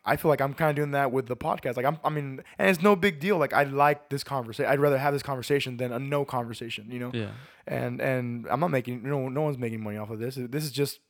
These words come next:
Speaker 1: for the sake of, for one, communicating, but then hopefully with the conversations that we have and I've had for the past, this is episode forty-nine, so forty-nine weeks. And,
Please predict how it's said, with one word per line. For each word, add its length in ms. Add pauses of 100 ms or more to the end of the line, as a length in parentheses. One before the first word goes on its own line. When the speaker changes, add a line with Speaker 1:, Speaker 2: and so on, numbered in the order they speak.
(140)
Speaker 1:
for 320 (180)
the 80
sake 280
of, 260 (380)
for 120
one, 180
communicating, 680 (520)
but 120
then 220
hopefully 600 (120)
with 220
the 100 (120)
conversations 400
that 120
we 140
have 260
and 100
I've 180
had 280 (500)
for 120
the 60
past, 320
this 160
is 180
episode 320
forty-nine, 540
so 120
forty-nine 420
weeks. 340 (520)
And, 460